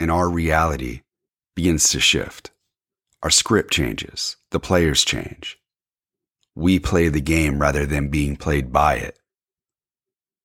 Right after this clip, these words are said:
The paradigm shifts from competitiveness to inclusiveness,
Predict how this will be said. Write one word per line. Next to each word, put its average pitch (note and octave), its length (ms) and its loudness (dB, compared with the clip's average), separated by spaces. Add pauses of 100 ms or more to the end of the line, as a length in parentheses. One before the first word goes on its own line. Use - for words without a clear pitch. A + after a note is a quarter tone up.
(300)
The D2+ 80 -2
paradigm G2+ 500 4
shifts E2+ 380 2
from D2 320 -2
competitiveness D#2+ 880 0
to D2+ 160 0
inclusiveness, C2+ 960 -4